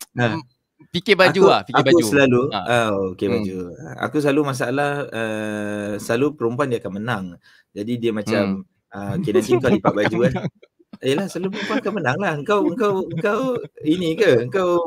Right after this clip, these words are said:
Speaker 1: men-,
Speaker 2: <laughs>
Speaker 1: berdusta tau kalau kau kata lelaki yang menang atau perempuan pernah kalah.
Speaker 2: Okey. Okey, kau cakap, kau sama cerita. Nanti aku nak cerita pasal satu
Speaker 1: Okey.
Speaker 2: benda pasal perempuan
Speaker 1: Okey.
Speaker 2: selalu, selalu
Speaker 1: Baik,
Speaker 2: menang.
Speaker 1: baik. Kau kena
Speaker 2: Okey.
Speaker 1: ingat, eh, cerita tu.
Speaker 2: Ah,
Speaker 1: Jadi,
Speaker 2: perempuan selalu
Speaker 1: macam
Speaker 2: menang. Okey,
Speaker 1: kalau
Speaker 2: next.
Speaker 1: aku, macam, like, cakap pasal baju kan.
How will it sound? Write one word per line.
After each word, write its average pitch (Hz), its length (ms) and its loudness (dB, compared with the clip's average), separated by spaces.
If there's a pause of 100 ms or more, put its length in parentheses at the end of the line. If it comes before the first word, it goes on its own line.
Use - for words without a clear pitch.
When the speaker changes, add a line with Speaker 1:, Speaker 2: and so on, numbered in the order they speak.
Speaker 1:
men-, 160 320 2
Speaker 2:
<laughs> - 0 -
Speaker 1:
berdusta 165 560 2
tau 160 160 4
kalau 135 160 2
kau 143 80 2
kata 143 320 4
lelaki 139 400 2
yang 131 160 0
menang 123 400 -8
atau 277 320 2
perempuan 127 320 -4
pernah 127 240 -4
kalah. 123 320 -2
Speaker 2:
Okey. - 960 -10
Okey, - 80 -
kau 127 140 -8
cakap, 1077 180 -10 (160)
kau - 160 -6
sama 151 240 4
cerita. 147 320 2
Nanti 139 160 4
aku 151 80 -2
nak 143 80 0
cerita 139 240 -2
pasal 123 240 2
satu 120 80 0
Speaker 1:
Okey. 120 160 4
Speaker 2:
benda 123 160 2
pasal 113 220 2 (100)
perempuan 113 160 2
Speaker 1:
Okey. 117 160 2
Speaker 2:
selalu, 104 160 0
selalu 107 160 -6
Speaker 1:
Baik, 123 80 6
Speaker 2:
menang. 113 160 8
Speaker 1:
baik. 104 80 -2
Kau 131 140 -2
kena 135 80 0
Speaker 2:
Okey. 135 100 2
Speaker 1:
ingat, 135 160 0
eh, 135 80 -2
cerita 117 220 -4
tu. 117 100 0
Speaker 2:
Ah, - 320 -8
Speaker 1:
Jadi, 135 240 2
Speaker 2:
perempuan 165 240 0
selalu 107 160 -6
Speaker 1:
macam 139 220 0
Speaker 2:
menang. 139 100 -4
Okey, 127 140 -8
Speaker 1:
kalau 127 100 0
Speaker 2:
next. 123 140 0
Speaker 1:
aku, 101 180 -6
macam, 120 300 -2 (180)
like, 107 160 -2
cakap 110 220 -10
pasal 107 180 -6
baju 101 300 -6
kan. 101 140 -2